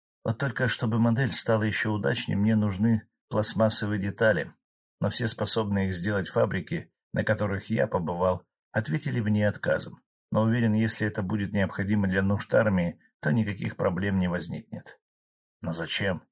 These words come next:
удивился Луценко. «Металлические детали более прочные и крепкие. Не думаю, что их надо менять». «Тут вы правы, но пластик тоже может быть очень крепким,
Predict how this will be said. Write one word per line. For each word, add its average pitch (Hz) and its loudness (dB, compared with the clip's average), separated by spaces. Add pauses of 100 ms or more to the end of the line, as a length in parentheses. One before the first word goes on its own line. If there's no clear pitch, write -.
(120)
удивился 90 -6
Луценко. 92 -4 (420)
«Металлические 95 -2
детали 98 0
более 95 -2
прочные 80 -4
и - -12
крепкие. - -8 (400)
Не 110 2
думаю, 120 2
что - -4
их - -6
надо - 0
менять». - -12 (480)
«Тут 143 -4
вы 147 -2
правы, 123 2
но 107 4
пластик 110 -2
тоже 110 -2
может 92 0
быть 85 -6
очень 92 -6
крепким, 98 -4